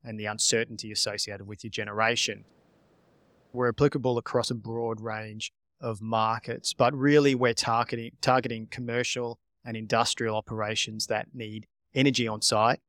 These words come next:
and can't rely on traditional grids. So these are generally off-grid or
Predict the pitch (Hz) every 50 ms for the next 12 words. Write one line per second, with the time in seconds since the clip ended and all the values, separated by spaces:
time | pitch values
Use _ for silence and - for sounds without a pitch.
0 | _ _ _ _ _ _ - 127 117 113 110 107 110 107 - - _ _ _ _
1 | _ - - - 131 127 131 - 117 117 110 107 107 107 104 104 - - 110 107
2 | - - 110 104 104 - 110 110 101 101 95 - - 117 110 117 120 117 - 120
3 | 110 - - 117 113 117 117 113 110 107 107 107 - - 127 123 - - - -
4 | 113 110 107 107 107 - _ _ _ _ _ - 117 107 104 104 104 107 107